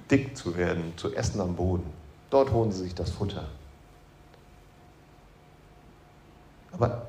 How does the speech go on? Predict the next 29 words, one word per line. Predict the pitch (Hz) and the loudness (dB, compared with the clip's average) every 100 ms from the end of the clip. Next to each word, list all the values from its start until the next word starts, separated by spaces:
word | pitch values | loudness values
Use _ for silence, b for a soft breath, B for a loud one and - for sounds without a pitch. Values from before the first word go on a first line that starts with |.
| - | -10
eigentlich | - 127 156 151 151 - - | 0 2 2 -2 -6 -8 -8
ist | 104 - | -8 -4
ihre | 101 | -4
Bestimmung | - - - 127 131 131 131 - | -4 -6 -6 -6 -6 -8 -12 -8
eine | 98 104 | -8 -6
andere. | 95 90 78 - - - - - - - - - - - - - - B B B B B B B - | -8 -10 -10 -14 -16 -20 -20 -20 -20 -20 -20 -20 -20 -20 -20 -20 -20 B B B B B B B -6
Ihren | 107 92 92 | 0 2 4
Lebensraum | 95 120 131 120 87 85 82 82 90 | 4 4 2 -2 -2 -4 -4 -4 0
neu | 98 120 110 85 78 - - - - - | 2 4 4 0 -6 -14 -20 -20 -20 -16
einzunehmen. | - 85 82 - 85 78 73 73 - - | -10 -10 -8 -8 -8 -8 -10 -10 -12 -10
Und | 92 | -8
das | 92 | -6
ist | 104 - | -6 -6
nicht | 98 120 123 - | -2 -2 -2 -4
der | 120 | -2
Boden, | 117 110 95 76 - - - - - - - - - - - - - | -2 -2 -4 -8 -14 -18 -20 -20 -20 -20 -20 -20 -20 -20 -20 -20 -8
sondern | 107 95 | -2 -2
das | 90 | -2
ist | - - | -8 -12
die | |
Luft. | 85 85 - - - - - - - - - - - - | -12 -12 -14 -18 -20 -20 -20 -20 -20 -20 -20 -20 -20 -14
Das | 117 | -10
ist | 117 - | -8 -4
da, | 135 151 170 165 B B | -2 -2 -2 -6 B B
wo | - | 0
sie | 101 104 104 | 2 4 4
die | 101 - - | 2 -8 -14
Flügel | - - 151 170 98 175 | -10 -2 0 4 6 6
benutzen, | 85 90 85 82 - - | 6 0 0 -4 -6 -12